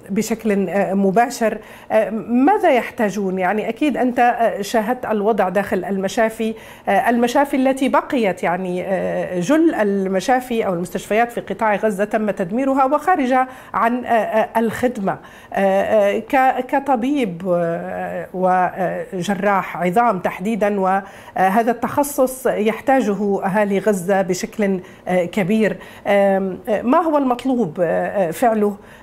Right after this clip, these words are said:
ل-، آه، يعني، آه، العمل على إرسال أو، آه، المساعدة في، آه، آه، إرسال أطباء وأيضًا، آه، معدات على الرغم من صعوبة وصولها؟ يعني نحن نعرف هناك عراقيل كثيرة في عملية الوصول، وتحتاج المسألة إلى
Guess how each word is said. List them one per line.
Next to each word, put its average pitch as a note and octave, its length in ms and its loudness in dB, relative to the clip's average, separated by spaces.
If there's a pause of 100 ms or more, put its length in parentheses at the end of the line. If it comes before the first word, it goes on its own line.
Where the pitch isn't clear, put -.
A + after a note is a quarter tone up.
ل-، G#3+ 440 2
آه، G3+ 560 4
يعني، G#3 600 -2 (240)
آه، G3 60 -2 (260)
العمل C4+ 540 4
على G#3 340 2
إرسال B3+ 560 2
أو، G#3+ 500 0
آه، G3 180 0
المساعدة G#3 680 0
في، G#3+ 400 -4
آه، - 80 -6
آه، F#3+ 640 2
إرسال A#3+ 380 0
أطباء A#3 560 2
وأيضًا، C4+ 520 0 (280)
آه، G3+ 200 0
معدات B3 760 2
على G3 220 0
الرغم A3 260 2
من A3 180 0
صعوبة A3 480 0
وصولها؟ A#3+ 460 2
يعني F#3+ 220 2
نحن G3 180 -2
نعرف G#3+ 400 0
هناك A3 200 0
عراقيل G#3+ 460 0
كثيرة A3 540 0 (200)
في A#3+ 140 2
عملية G#3 460 0 (100)
الوصول، A3 580 2
وتحتاج G#3+ 520 0
المسألة A3 640 0
إلى A3 320 0